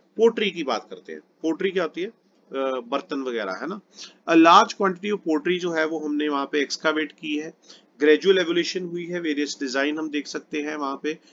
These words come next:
Motifs देख सकते हैं, employed in different shapes and styles। इंडस pottery जो है उस पे ना mainly fine wheel made wares, wares जो है वो हमें मिलते हैं, है ना, जो कि सारे के सारे क्या है,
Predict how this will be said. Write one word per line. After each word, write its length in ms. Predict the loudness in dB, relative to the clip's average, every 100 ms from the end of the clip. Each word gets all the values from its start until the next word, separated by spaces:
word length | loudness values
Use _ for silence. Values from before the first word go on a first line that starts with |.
| _ -4
Motifs 360 | -4 -2 -6 -4
देख 160 | -4
सकते 340 | -4 -10 -6 -4
हैं, 220 | -4 -6
employed 340 | -4 -4 -4
in 140 | -6 -8
different 280 | -10 -12 -6
shapes 280 | -4 -4 -4
and 180 | -8 -6
styles। 400 | -2 -2 -2 -8 _ _ _ 2
इंडस 420 | 2 4 2 0
pottery 480 | 0 2 2 0 -4
जो 180 | -2 -2
है 300 | 0 -4 -6 _ _ -8
उस 140 | -6
पे 360 | 0 0 0 -6
ना 160 | -6 -4
mainly 540 | 0 2 4 2 -4 -6 2
fine 300 | 4 6 2
wheel 520 | 0 -2 -2 -4 -2
made 320 | 0 0 -2 -4 2
wares, 640 | 2 2 0 -4 -12 -4
wares 200 | 0 0
जो 200 | 0 -4
है 140 | -4 -4
वो 200 | -6 -6
हमें 180 | -6
मिलते 340 | -6 -8 -6 -10
हैं, 120 | -10 _ -20 _ -4
है 60 |
ना, 100 | -2
जो 140 | 0 -2
कि 160 | -2
सारे 320 | -2 0 0 0
के 120 | -4
सारे 280 | -2 -2 -2
क्या 200 | -2 -4
है, 200 | -6